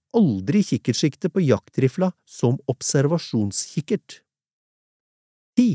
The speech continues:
ikke rør sikring eller avtrekker før du rent faktisk har tenkt å løsne skudd.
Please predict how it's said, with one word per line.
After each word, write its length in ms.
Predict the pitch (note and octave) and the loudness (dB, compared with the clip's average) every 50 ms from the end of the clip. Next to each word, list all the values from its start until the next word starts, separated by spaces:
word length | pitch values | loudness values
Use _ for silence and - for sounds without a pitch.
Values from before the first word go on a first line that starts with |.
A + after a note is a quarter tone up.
| F#2+ - _ _ _ _ _ _ _ _ _ _ _ _ _ _ _ - | -2 -6 _ _ _ _ _ _ _ _ _ _ _ _ _ _ _ 0
ikke 260 | G#3 - - A#3+ G#3+ | 0 2 4 6 8
rør 220 | G3 G3 G3+ G3 | 8 8 8 6
sikring 560 | - - G3 - - - C#3+ F3+ G3+ G3 D3 - _ _ _ _ _ _ | 4 0 -2 0 0 0 2 2 2 2 0 -2 _ _ _ _ _ _
eller 300 | C#3 A#2+ A#2 D#3 F#3 F#3+ | 0 2 4 6 6 6
avtrekker 560 | E3+ B2+ G2 - B2+ A#2+ A2+ - F#3+ F#3+ G3+ - _ _ | 6 4 2 2 0 -2 0 2 2 2 2 0 _ _
før 240 | _ _ - B2 A2+ | _ _ 2 4 6
du 80 | D3 F3 | 8 6
rent 420 | D#3 B2 A2 G#2+ G#2+ B2 D#3 F3 - | 6 6 4 2 2 2 0 -2 -6
faktisk 600 | - - A#2+ - - _ - E3 D#3+ - - - | -4 -4 -4 -4 -4 _ -4 -4 -4 -4 -6 -8
har 100 | E3+ D#3+ | -8 -10
tenkt 460 | - - - A#2 A2 A2 - _ _ | -8 -6 -4 -4 -4 -4 -8 _ _
å 120 | _ D#3+ | _ 0
løsne 420 | E3 F3 E3 - - - - F3+ F#3+ | 0 0 0 -2 -6 -6 -6 -4 -4
skudd. 380 | - - - B3 F#3+ B2+ - | -4 -4 -4 -4 -4 -4 -10